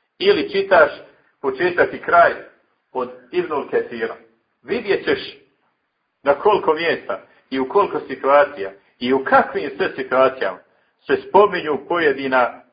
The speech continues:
mjesta islamskog svijeta. Pa ćeš vidjeti šta se sve dešavalo u centru islamskog svijeta, u Bagdadu, šta se sve dešavalo u Kudsu i koliko puta su spomenuti kroz istoriju.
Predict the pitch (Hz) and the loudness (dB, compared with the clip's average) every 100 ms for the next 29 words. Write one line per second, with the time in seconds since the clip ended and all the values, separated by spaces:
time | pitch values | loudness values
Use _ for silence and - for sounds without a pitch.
0 | _ - 120 147 147 123 123 127 131 107 | _ -6 2 2 2 0 0 -2 -4 -4
1 | - 104 - - - - _ _ _ _ | -6 -16 -16 -10 -10 -10 _ _ _ _
2 | _ _ _ _ _ _ _ _ - 135 | _ _ _ _ _ _ _ _ -10 -4
3 | 127 131 - 196 190 196 - - _ _ | -2 -2 -6 -6 0 -2 -2 -14 _ _
4 | _ - - - 254 - 156 - 190 190 | _ -20 -4 2 2 2 -6 -6 -4 -2
5 | 131 - 147 156 120 95 - _ _ _ | -2 4 6 6 4 -2 -14 _ _ _
6 | _ _ - - - 262 214 - 175 190 | _ _ -10 0 4 4 2 -6 -6 -2
7 | 165 143 - 127 - 139 127 - 95 - | 0 0 0 -8 -8 -4 -4 -4 -8 -14
8 | _ _ 139 135 147 - 127 135 143 135 | _ _ -6 4 4 4 4 6 6 4
9 | - - _ _ _ _ _ _ _ _ | 0 -10 _ _ _ _ _ _ _ _
10 | - 247 - 185 - 214 165 151 156 175 | -2 0 0 -4 -2 -2 -2 2 4 6
11 | 180 131 101 - _ _ _ 156 - 214 | 6 0 -4 -14 _ _ _ -14 -6 0
12 | 254 - - 139 - - _ _ _ _ | 2 0 -6 -6 -6 -12 _ _ _ _
13 | _ - - 151 - 277 247 214 - 247 | _ -20 -8 -6 4 4 6 4 2 -4
14 | 277 226 208 196 - - 269 233 185 170 | 0 2 2 0 -4 0 2 2 0 -4
15 | - - 139 160 - - 110 - | -10 -6 -6 -4 -8 -4 -2 -4